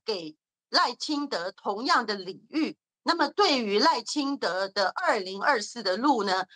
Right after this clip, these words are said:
可以说会受到非常重大的打击。所以赖清德这么早在这个时刻啊，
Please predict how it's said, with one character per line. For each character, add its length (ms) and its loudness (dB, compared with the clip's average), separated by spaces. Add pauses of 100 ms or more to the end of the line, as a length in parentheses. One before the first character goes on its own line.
(140)
可 220 2
以 120 0
说 360 4
会 260 2
受 380 2
到 280 4 (160)
非 220 2
常 300 -2
重 200 2
大 180 2
的 120 -8
打 140 -2 (120)
击。 340 -8 (380)
所 240 4
以 100 2
赖 280 2
清 320 -10
德 240 -2 (140)
这 140 4
么 160 2
早 420 0 (120)
在 160 2
这 180 -2
个 140 0
时 340 -2
刻 380 2
啊， 240 6